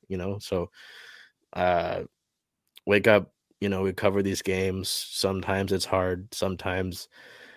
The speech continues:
you know, I say, with Matt being said, you know, and Bell will poke me about it, but, you know,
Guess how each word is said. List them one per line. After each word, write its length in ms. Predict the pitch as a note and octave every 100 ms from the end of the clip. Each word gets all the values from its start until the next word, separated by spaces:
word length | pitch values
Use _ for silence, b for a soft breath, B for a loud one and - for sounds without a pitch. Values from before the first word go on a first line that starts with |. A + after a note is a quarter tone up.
| b
you 80 | -
know, 420 | F#2 F#2 F2+ F2 - _ _ _ _ _
I 100 | F#2+
say, 500 | F2+ - F#2 F#2 F2+
with 480 | E2+ - C#2+ G2 F#2+
Matt 300 | G2 G2 F#2
being 240 | G2+ G2
said, 380 | F#2+ G#2 F#2+ F#2+ F#2+ -
you 120 | G2+
know, 200 | F2+ F2+
and 200 | F2+ F2 - -
Bell 220 | G2 F#2
will 120 | F2+
poke 300 | F2 G2+ F#2+
me 120 | G2+
about 320 | F#2+ F#2 F#2
it, 140 | F#2 -
but, 280 | - F#2 F2
you 100 | E2+
know, 220 | F2+ F2